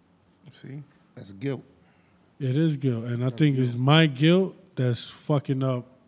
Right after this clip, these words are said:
Speaker 2: like, my happy place. You feel me? 'Cause I know, like, like, yo, I swear to God, like, let me give you an example. Like,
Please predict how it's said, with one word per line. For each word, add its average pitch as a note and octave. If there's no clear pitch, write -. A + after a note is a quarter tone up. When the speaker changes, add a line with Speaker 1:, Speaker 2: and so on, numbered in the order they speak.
Speaker 2:
like, A#2+
my C3
happy A2
place. G#2
You A2+
feel B2
me? C#3
'Cause A#2
I B2+
know, C#3+
like, B2
like, C#3+
yo, D#3+
I D#3
swear F3
to E3
God, D#3
like, C3
let C3
me C3
give C#3+
you C#3
an C3
example. A#2
Like, A2